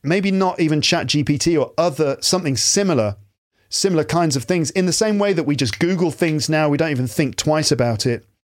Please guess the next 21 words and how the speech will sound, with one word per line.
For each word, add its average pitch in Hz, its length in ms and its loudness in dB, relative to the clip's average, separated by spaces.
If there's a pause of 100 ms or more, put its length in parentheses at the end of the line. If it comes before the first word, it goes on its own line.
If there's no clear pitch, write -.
(320)
Or 135 260 2
the 147 80 -6
same 160 240 0
way 156 140 2
that 143 80 2
we 143 100 -2
use 147 200 2
a 131 40 2
calculator 139 840 2
to, 127 280 2
to 120 220 -4
do 131 160 2
maths 156 380 0
problems, 120 600 0 (680)
we 160 80 2
just 156 180 -2
do 175 120 2
that 151 140 0
automatically. 151 720 0
Maybe 160 380 0
this 156 460 0